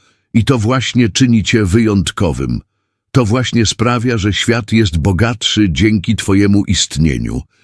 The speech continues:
Napisz w komentarzu, która z tych cech najbardziej do ciebie przemawia.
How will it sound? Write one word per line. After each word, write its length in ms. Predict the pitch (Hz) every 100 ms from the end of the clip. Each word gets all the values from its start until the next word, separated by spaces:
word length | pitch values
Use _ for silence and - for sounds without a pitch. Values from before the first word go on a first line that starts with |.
| _ -
Napisz 360 | 110 113 139 -
w 120 | -
komentarzu, 720 | 127 117 113 - 120 107 127
która 300 | - 117 104
z 80 | -
tych 200 | 110 -
cech 340 | - 123 107
najbardziej 600 | 98 104 80 110 107 110
do 140 | 95 90
ciebie 300 | - 92 90
przemawia. 580 | - 87 76 60 64